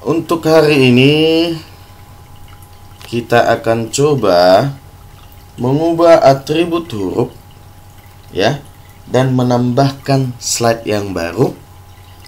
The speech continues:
Jika memungkinkan, nanti akan kita lanjut dengan menambahkan desain atau menyisipkan desain pada slide kita. Oke, langsung saja.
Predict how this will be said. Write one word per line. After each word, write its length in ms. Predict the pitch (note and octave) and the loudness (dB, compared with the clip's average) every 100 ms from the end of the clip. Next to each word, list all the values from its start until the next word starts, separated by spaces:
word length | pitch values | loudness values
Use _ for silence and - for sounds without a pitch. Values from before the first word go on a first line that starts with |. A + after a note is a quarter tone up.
| - | -14
Jika 320 | G2+ G#2+ A2 | -8 -4 -2
memungkinkan, 800 | G#2+ G#2 G#2+ G#2+ A2+ A2 A2+ A2+ | -2 -4 -4 -4 -4 -4 -4 -2
nanti 480 | A2 G#2+ A2+ C3 C#3+ C#3 - | -2 -2 -2 -2 -2 -6 -10
akan 320 | G2+ G#2 G2 | -8 -6 -8
kita 240 | G2 G2 | -8 -6
lanjut 480 | G2+ G2 F#2+ G2 F2+ | -6 -6 -8 -8 -10
dengan 400 | E2+ F2+ F2+ F2+ | -10 -8 -6 -8
menambahkan 1040 | F2+ F2 F2 E2+ E2+ E2+ - - F2+ F2+ F2 - - - - - - - | -8 -10 -10 -12 -10 -12 -12 -10 -8 -8 -10 -18 -20 -20 -20 -20 -20 -10
desain 560 | G#2 A2 B2 B2 B2 - | -4 2 4 4 0 -2
atau 240 | A2 A2+ | -2 -2
menyisipkan 640 | G#2+ G#2 G2+ A2 G#2 G#2 F#2+ | -2 -2 -4 -6 -6 -6 -6
desain 320 | F2+ F#2+ F#2+ | -4 -4 -6
pada 400 | - F#2 E2+ E2 | -10 -10 -8 -6
slide 320 | - E2+ E2 | -6 -8 -8
kita. 320 | - G2+ E2 - - - - - - - - - - - - - - - - - - - - - | -8 -6 -6 -10 -18 -20 -20 -20 -20 -20 -20 -20 -20 -20 -20 -20 -20 -20 -20 -20 -20 -20 -20 -14
Oke, 320 | - A#2 D3 | -6 0 4
langsung 400 | C#3+ C3 B2 B2 | 4 4 2 0
saja. 640 | A#2 A#2 A2 C3 C#3+ E3+ | 2 0 2 4 6 4